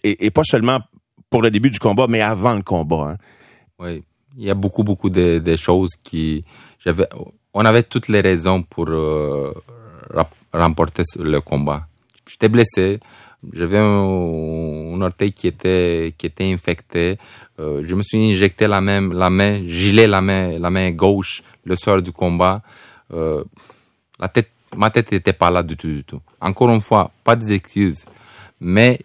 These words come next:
Speaker 2: on avait toutes les raisons. Ça, c'est, si, si tu me demandes si tu as des regrets, ça, c'est,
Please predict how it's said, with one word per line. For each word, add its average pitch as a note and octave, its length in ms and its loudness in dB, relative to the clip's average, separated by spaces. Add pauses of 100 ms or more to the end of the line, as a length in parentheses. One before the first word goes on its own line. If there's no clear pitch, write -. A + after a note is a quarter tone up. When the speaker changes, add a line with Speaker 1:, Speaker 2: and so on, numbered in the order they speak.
(180)
Speaker 2:
on F#2+ 140 0
avait G2+ 180 2
toutes - 220 -12
les G2+ 120 0
raisons. F2 500 -2
Ça, C#3+ 200 2
c'est, C3 260 0 (680)
si, E3 400 2 (300)
si - 420 -6 (140)
tu - 140 -6
me B2 100 4
demandes A2 480 4
si - 720 -8 (100)
tu - 140 0
as G2+ 140 6
des F2+ 160 2
regrets, F#2+ 400 4
ça, - 160 -4
c'est, F#2+ 300 -2